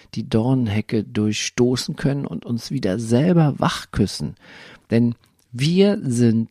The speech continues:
das Ästhetische, wir sind die Schönheit und das ist dieser Gottesfunke in jedem Menschen von uns, tief in unserem Innern. Und wenn wir es so,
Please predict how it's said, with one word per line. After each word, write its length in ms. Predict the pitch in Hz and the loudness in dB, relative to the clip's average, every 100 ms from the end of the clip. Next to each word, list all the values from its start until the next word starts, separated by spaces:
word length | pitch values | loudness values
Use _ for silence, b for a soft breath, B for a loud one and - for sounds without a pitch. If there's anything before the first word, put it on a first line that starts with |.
| _ | _
das 380 | 117 98 - - | 2 2 -4 -8
Ästhetische, 960 | 117 107 - - 95 82 - - 85 69 | -4 -4 -4 0 0 0 -4 -2 -2 -2
wir 240 | 143 160 | 4 4
sind 260 | 151 143 135 | 4 -2 -2
die 100 | 113 | -2
Schönheit 540 | - 147 151 127 104 | 2 4 4 4 2
und 180 | - 117 | -2 -6
das 200 | - 143 | -4 -4
ist 300 | - 147 - | -4 -8 -4
dieser 260 | 131 117 92 | -4 -2 -4
Gottesfunke 920 | - 117 - 135 - - 135 123 - | -2 -2 0 -4 -4 -6 -6 -6 -10
in 160 | - 113 | -6 -6
jedem 400 | 107 107 120 104 | -2 0 2 0
Menschen 400 | 101 101 - 110 | -2 -2 -4 -8
von 240 | - 87 | -8 -10
uns, 480 | - 82 73 - - _ _ - | -6 -6 -6 -10 -20 _ _ -12
tief 440 | - 69 131 - B B B B | -6 -6 -6 -10 B B B B
in 160 | - 104 | -4 -2
unserem 500 | - 104 98 - 85 | -2 -4 -6 -6 -6
Innern. 460 | - 76 - 85 90 _ _ _ _ _ _ _ _ _ _ _ _ _ _ _ _ _ _ B B B B B B B | -6 -8 -10 -16 -20 _ _ _ _ _ _ _ _ _ _ _ _ _ _ _ _ _ _ B B B B B B B
Und 240 | - 95 - | -2 -2 0
wenn 220 | 101 104 | 0 0
wir 120 | 107 | -2
es 300 | 107 104 - | -4 -6 -8
so, 500 | 113 113 135 151 151 | -4 -2 0 -2 -4